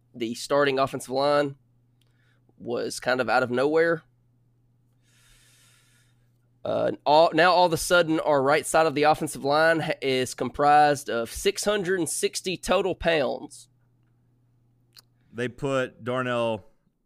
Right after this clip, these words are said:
Speaker 2: Wright at right guard, right?
Speaker 1: And started Calvert at right tackle.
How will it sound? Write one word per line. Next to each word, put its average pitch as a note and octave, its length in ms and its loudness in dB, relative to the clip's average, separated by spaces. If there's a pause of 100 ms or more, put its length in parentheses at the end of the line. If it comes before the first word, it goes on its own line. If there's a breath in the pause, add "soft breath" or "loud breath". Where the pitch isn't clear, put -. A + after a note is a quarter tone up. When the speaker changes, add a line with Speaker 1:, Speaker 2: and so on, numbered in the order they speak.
(200)
Speaker 2:
Wright A2 380 -4
at G2 140 -8
right F#2+ 260 -10
guard, F2 360 -10 (180)
right? F#2+ 260 -10 (520)
Speaker 1:
And B2+ 120 -6
started C3+ 400 -2
Calvert C#3+ 440 0
at - 100 -6
right B2+ 200 0
tackle. - 440 -8